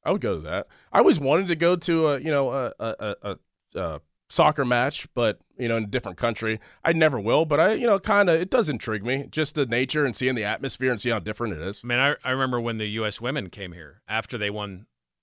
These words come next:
Speaker 2: after they won, I, I don't think it was gold. I think it was World Cup. And Megan Klingenberg from Pine Richland,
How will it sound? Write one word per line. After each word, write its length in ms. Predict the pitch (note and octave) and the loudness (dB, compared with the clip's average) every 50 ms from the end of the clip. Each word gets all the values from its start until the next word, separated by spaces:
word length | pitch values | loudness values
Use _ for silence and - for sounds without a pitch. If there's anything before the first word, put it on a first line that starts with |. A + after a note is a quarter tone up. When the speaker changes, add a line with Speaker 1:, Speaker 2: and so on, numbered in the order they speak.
| _ _ _ _ _ - | _ _ _ _ _ -12
Speaker 2:
after 220 | A2 G#2+ - - | -12 -10 -8 -6
they 100 | G#2+ G2+ | -6 -6
won, 240 | G2 G2+ G2+ G2 F#2+ | -6 -6 -8 -10 -12
I, 160 | D2 D#2 G#2 - _ _ _ _ _ _ _ - | -14 -18 -20 -20 _ _ _ _ _ _ _ -20
I 40 | |
don't 120 | A#2+ D3 D#3 | -20 -20 -20
think 140 | - C3+ C3 | -18 -16 -14
it 40 | |
was 140 | B2 A2+ G2 | -14 -14 -14
gold. 300 | - - A#2 G#2+ G#2+ F#2 | -12 -10 -10 -8 -8 -10
I 40 | F2+ | -10
think 160 | F2 A#2 G#2+ | -10 -10 -10
it 40 | A#2 | -8
was 120 | A2+ G#2 | -8 -8
World 260 | G#2 F#2+ G2 F#2 F2 - | -8 -8 -8 -10 -10 -12
Cup. 220 | - F2 D#2 - _ _ _ _ _ _ _ _ _ _ _ _ | -14 -16 -16 -16 _ _ _ _ _ _ _ _ _ _ _ _
And 360 | - G2+ G2+ G2+ G2 F#2+ F2 D#2+ | -10 -8 -8 -8 -8 -10 -14 -8
Megan 320 | G#2 A#2+ A#2+ G#2 G#2+ G2+ | -4 -4 -2 -2 -4 -6
Klingenberg 560 | - C3+ C#3+ D#3 D#3 C3+ G#2+ F#2 F#2 F#2 E2+ | -6 -4 -4 -4 -4 -4 -4 -6 -6 -6 -8
from 320 | - G#2 G2 F#2+ F#2 G2 - _ _ _ - | -10 -12 -12 -12 -12 -16 -20 _ _ _ -8
Pine 220 | A#2+ A#2 G#2 G2+ | -6 -4 -4 -2
Richland, 440 | A2+ C3+ - - A#2 F#2+ F2+ F2+ | -4 -6 -6 -6 -8 -8 -10 -12